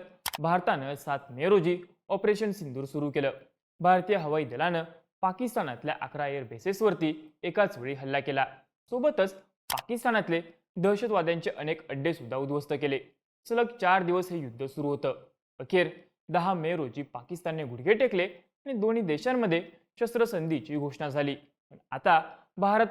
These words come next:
पुन्हा ऑपरेशन सिंदूर सुरू करणार असल्याच्या चर्चा सुरू झाल्या आहेत. दहा नोव्हेंबरला दिल्लीत लाल किल्ल्याजवळ झालेला स्फोट हा दहशतवाद्यांनी घडवलेला घातपातच असल्याची शक्यता आता वर्तवली जाते. त्यामुळेच आता भारत ऑपरेशन सिंदूर टू पॉइंट ओ सुरू करणार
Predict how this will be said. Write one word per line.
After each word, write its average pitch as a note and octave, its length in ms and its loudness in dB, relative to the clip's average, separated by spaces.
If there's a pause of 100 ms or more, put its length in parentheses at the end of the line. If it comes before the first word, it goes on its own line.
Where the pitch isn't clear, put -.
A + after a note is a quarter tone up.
पुन्हा E3+ 220 0
ऑपरेशन D3 440 -6
सिंदूर C#3+ 300 -8
सुरू C#3+ 220 -6
करणार C3+ 340 -8
असल्याच्या C3+ 320 -8
चर्चा F#3+ 340 4 (360)
सुरू E3 140 -2
झाल्या C#3+ 240 0
आहेत. C#3 120 0 (340)
दहा G#3 200 6
नोव्हेंबरला F3 640 2
दिल्लीत C#3 400 -4
लाल C3+ 280 2
किल्ल्याजवळ C#3 480 -4
झालेला B2+ 340 -6
स्फोट G3 320 4 (360)
हा C#4 80 4
दहशतवाद्यांनी G3+ 800 2
घडवलेला F3 520 4 (380)
घातपातच A3 600 -2
असल्याची D#3+ 340 -2
शक्यता D#3+ 480 -4
आता C3 240 -4
वर्तवली C#3 440 -4
जाते. C3+ 300 -2 (400)
त्यामुळेच D#3+ 440 2 (280)
आता A3 200 -2
भारत G#3 300 6 (400)
ऑपरेशन A3+ 540 4
सिंदूर E3 380 -2 (120)
टू E3 100 0
पॉइंट D#3+ 380 2
ओ D#3 80 -4
सुरू D3+ 240 -6
करणार F3+ 360 4